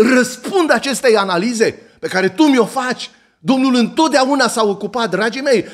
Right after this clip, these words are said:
doar atunci când omul a, a fost împietrit. Și, și ce este interesant, deducem din cuvântul lui Dumnezeu în atâtea rânduri,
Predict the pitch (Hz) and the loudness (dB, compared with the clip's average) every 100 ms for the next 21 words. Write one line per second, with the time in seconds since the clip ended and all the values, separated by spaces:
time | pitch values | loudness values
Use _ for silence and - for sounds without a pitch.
0 | - - 208 208 208 294 - 240 214 214 | -20 -4 -2 -2 -2 -4 -4 -6 -6 0
1 | 262 254 247 196 - _ _ _ _ _ | 2 2 -2 -4 -12 _ _ _ _ _
2 | - 226 - - _ - 180 233 220 220 | -8 -8 -8 -20 _ -10 -2 -2 0 -2
3 | 190 202 277 254 - - 214 185 - - | 2 0 0 -4 -4 -4 -2 -2 -6 -20
4 | - 220 190 - - - 311 311 285 220 | -8 -6 -6 -10 -16 -6 -4 -4 -2 0
5 | 214 196 202 226 151 147 269 262 202 185 | 2 0 -2 -4 -4 -2 -2 0 0 0
6 | 185 233 214 190 175 175 170 233 190 170 | -6 -6 -4 -6 -4 -2 0 2 2 0
7 | 175 247 233 233 226 185 | -4 -4 -2 -2 0 -2